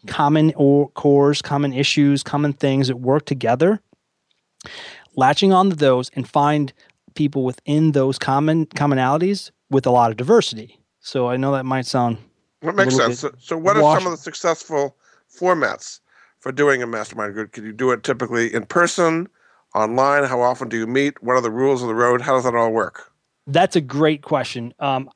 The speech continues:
Speaker 1: as far as formatting goes, um, I have run and been in groups that are tons of different styles, styles of groups.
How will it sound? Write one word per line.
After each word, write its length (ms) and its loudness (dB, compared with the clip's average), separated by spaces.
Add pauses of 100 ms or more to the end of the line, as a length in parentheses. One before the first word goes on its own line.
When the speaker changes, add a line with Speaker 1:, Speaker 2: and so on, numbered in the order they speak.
(180)
Speaker 1:
as 160 -4
far 220 6
as 320 2 (440)
formatting 480 2
goes, 380 0 (140)
um, 320 -2
I 140 2
have 300 0
run 300 2
and 200 -4
been 200 -2
in 200 -2
groups 360 -2
that 140 0
are 540 -2
tons 260 2
of 80 4
different 280 -4
styles, 420 2
styles 360 0
of 140 -16
groups. 420 -8